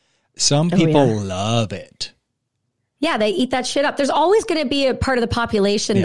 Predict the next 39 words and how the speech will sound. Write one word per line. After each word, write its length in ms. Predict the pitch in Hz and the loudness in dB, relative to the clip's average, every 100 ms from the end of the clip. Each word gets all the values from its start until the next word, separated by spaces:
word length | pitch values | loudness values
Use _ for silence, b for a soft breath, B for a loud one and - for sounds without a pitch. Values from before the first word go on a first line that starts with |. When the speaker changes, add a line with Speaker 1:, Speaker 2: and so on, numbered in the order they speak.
| 175 | 2
Speaker 2:
though, 60 | 180 | 0
that 180 | 180 | -2
has 220 | 196 202 190 | -2 -2 0
the 80 | 185 | 0
"woe 200 | 190 190 | 2 0
is 140 | 185 | 0
me" 120 | 190 | 0
mindset. 500 | 180 180 190 202 180 B B | 0 -2 -2 -4 -6 B B
And 120 | 294 330 | -4 -2
listen, 400 | 392 415 180 - _ _ _ _ - | -2 -4 -6 -8 _ _ _ _ -8
that's 280 | 220 247 - | -6 -6 -4
okay. 480 | 359 - 285 359 415 | -4 -2 -2 -2 -4
Let 200 | 233 233 | -4 -2
'em 120 | 269 285 | 0 0
live 160 | 277 | 0
in 80 | 294 | 0
that 180 | 285 285 | -2 -2
for 120 | 302 | -2
a 60 | 294 | 0
minute. 400 | 277 302 415 - | 0 -2 -4 -4
Speaker 1:
But 100 | 127 | -2
it 100 | 135 | 2
is 180 | 311 127 | 2 4
the 80 | - | 4
Speaker 2:
They'll 80 | |
either 100 | 127 - | 6 4
Speaker 1:
minority. 180 | 117 - | 4 2
Speaker 2:
pull 120 | 254 | 0
out 160 | 240 247 | 0 -2
of 100 | 254 | 0
it. 180 | 311 - _ _ _ B B B | -2 -4 _ _ _ B B B
Oh, 280 | 254 196 - | 0 0 -2
it's, 240 | 220 233 - | -4 -4 -4
it's 220 | 233 185 | -4 -4
damaging. 720 | 220 202 214 - 320 320 320 | -2 0 0 0 -2 -2 -4
Speaker 1:
It, 40 | - | -4
it's 40 | |
the 60 | 226 | -4
Speaker 2:
It's, 120 | 208 | -2